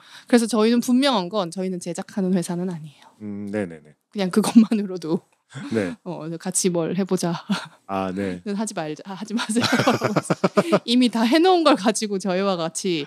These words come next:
Speaker 2: 아, 네.
Speaker 1: 어떻게 퍼뜨릴 것인가를 고민하는 회사다.
Speaker 2: 네, 그러니까
Speaker 1: 음.
Speaker 2: 정리를 하면은 콘텐츠가 있고 자기 음반과 음악이 있는 분들이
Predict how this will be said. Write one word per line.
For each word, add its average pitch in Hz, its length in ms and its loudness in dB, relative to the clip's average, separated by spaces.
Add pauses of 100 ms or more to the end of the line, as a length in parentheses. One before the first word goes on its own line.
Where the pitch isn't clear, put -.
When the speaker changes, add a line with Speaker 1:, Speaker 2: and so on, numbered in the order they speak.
Speaker 2:
아, 95 200 -2
네. 98 100 -2
Speaker 1:
어떻게 208 920 0
퍼뜨릴 247 420 0
것인가를 175 540 -2
고민하는 165 560 -4
회사다. 165 340 -10 (400)
Speaker 2:
네, 92 180 -8
그러니까 80 220 -14
Speaker 1:
음. - 40 -8
Speaker 2:
정리를 117 440 -6
하면은 147 460 -4
콘텐츠가 196 420 -4
있고 123 260 -2
자기 104 240 -8
음반과 95 380 -6
음악이 101 340 -6
있는 98 400 -8
분들이 95 460 -6